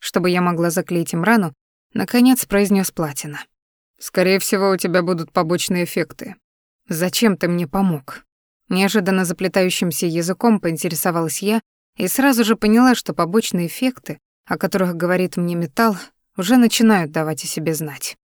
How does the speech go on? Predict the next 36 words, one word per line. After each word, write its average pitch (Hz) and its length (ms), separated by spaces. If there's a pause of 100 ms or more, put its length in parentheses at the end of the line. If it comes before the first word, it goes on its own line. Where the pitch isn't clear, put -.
(240)
«Только 190 340
золоту 190 440
об 175 180
этом 180 220
ни 180 80
слова, 156 500 (260)
понятно?» 175 560 (560)
строго 180 460
произнес 175 420
Платина, 214 480
на 175 120
что - 200
я 226 180
лишь 226 200
согласно 190 480
кивнула. 156 480 (560)
Оставив 220 480
меня 196 220
в - 80
коридоре 180 440
в - 60
совершенно 180 560
разбитом 175 460
состоянии, 185 760 (420)
Платина 226 440
ретировался 202 680
обратно 170 380
в 160 60
зал. 139 280 (500)
Естественно, 175 760
он 160 140
помог 226 380
мне 214 180
ради 214 220
своего 190 380
друга. 175 400